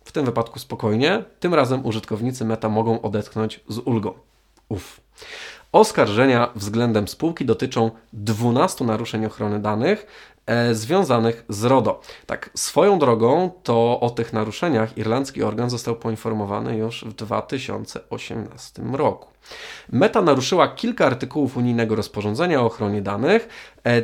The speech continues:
co konkretnie było powodem nałożenia kary? Firma nie udokumentowała, uwaga, ważne rodo wyrażenia, dobrze już Tobie znane,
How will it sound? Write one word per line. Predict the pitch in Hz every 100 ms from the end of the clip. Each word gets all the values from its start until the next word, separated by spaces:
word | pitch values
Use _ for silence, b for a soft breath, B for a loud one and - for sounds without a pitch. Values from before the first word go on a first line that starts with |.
| - -
co | - 220
konkretnie | - - 147 190 185 147
było | 143 139
powodem | 131 123 127 123 123 123
nałożenia | 123 135 127 127 120
kary? | 120 95 - _
Firma | - 226 196 160 -
nie | 127 208
udokumentowała, | 220 180 170 147 139 135 101 101 113 175
uwaga, | - 117 117 131 139 - -
ważne | 101 131 139 123 117 117
rodo | 113 127 120
wyrażenia, | 110 117 110 107 117 123 117 113 -
dobrze | 113 139 117 113
już | 113
Tobie | - 107 101
znane, | 104 104 151